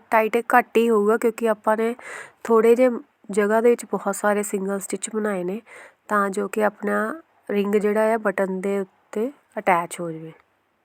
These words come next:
ਠੀਕ ਹੈ, ਫਸ ਜਾਵੇ ਬਟਨ ਦੇ ਬਾਹਰ। ਹੁਣ ਤੁਸੀਂ ਇੱਥੇ ਹੀ ਗ੍ਰੀਨ ਧਾਗਾ ਜਿਹੜਾ ਆ ਲੁਕਾ ਦੇਣਾ ਆ ਤੇ ਹੁਣ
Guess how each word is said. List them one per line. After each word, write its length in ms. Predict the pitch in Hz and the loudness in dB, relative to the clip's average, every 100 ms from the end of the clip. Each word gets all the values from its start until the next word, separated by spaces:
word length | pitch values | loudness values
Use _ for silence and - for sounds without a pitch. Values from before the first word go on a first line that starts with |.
| _ - | _ -16
ਠੀਕ 160 | 240 | -6
ਹੈ, 60 | 294 - _ | -6 -6 _
ਫਸ 240 | 196 - | -4 -2
ਜਾਵੇ 260 | 190 180 185 | -4 -2 -2
ਬਟਨ 280 | 180 185 175 | -2 -6 -8
ਦੇ 220 | 180 185 185 _ _ _ _ _ _ _ _ _ _ | -10 -14 -20 _ _ _ _ _ _ _ _ _ _
ਬਾਹਰ। 200 | 180 180 - _ _ _ _ _ _ _ _ - - - _ - | -6 -6 -8 _ _ _ _ _ _ _ _ -20 -20 -20 _ -6
ਹੁਣ 100 | 220 | -4
ਤੁਸੀਂ 240 | 226 233 | 2 2
ਇੱਥੇ 240 | 214 - | 2 2
ਹੀ 60 | 254 | 2
ਗ੍ਰੀਨ 340 | 226 220 220 214 | 2 0 -2 2
ਧਾਗਾ 300 | 233 208 208 | 2 2 0
ਜਿਹੜਾ 380 | 214 220 220 | 0 0 0
ਆ 40 | 214 | -2
ਲੁਕਾ 340 | 214 214 220 196 | -2 -2 0 0
ਦੇਣਾ 220 | 190 190 202 | -2 -4 -6
ਆ 40 | 233 - - - - - - - - - | -8 -12 -20 -18 -18 -18 -20 -20 -20 -12
ਤੇ 380 | - 196 185 185 | -4 -2 -2 -6
ਹੁਣ 320 | 190 208 202 | -6 -6 -6